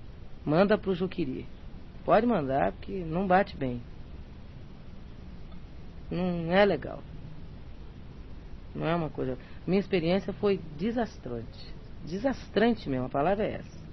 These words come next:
Eu, até hoje, Aramis, se você me chamar pra fazer um programa de televisão, eu vou. Agora, eu suo na mão, fico com a mão gelada,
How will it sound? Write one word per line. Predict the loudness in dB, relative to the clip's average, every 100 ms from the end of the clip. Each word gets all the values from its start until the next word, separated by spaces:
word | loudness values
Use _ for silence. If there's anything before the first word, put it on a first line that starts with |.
| -12 -12 -10 -10 -10 -10 -10 -4 8
Eu, | 8 8 6
até | 8 10 12 12
hoje, | 12 12 12 12 4 -2 -8 -12 -8 2
Aramis, | 4 6 4 2 -2 -8 -10 -10 -10
se | -8 -4
você | -2 2
me | 2
chamar | 4 2 2
pra | 0
fazer | -2 -2
um | -2
programa | -2 0 -2
de |
televisão, | 0 0 0 0 4
eu | 4
vou. | 6 4 4 0 -10 -10 -10 -10 -10 -10 -10 -10 -10 -10 -6
Agora, | 4 6 6
eu | 4 2
suo | 2 0 6 6 6
na | 6
mão, | 6 4 4
fico | 2
com | 0
a |
mão | 4 4
gelada, | 6 8 10 10 8 0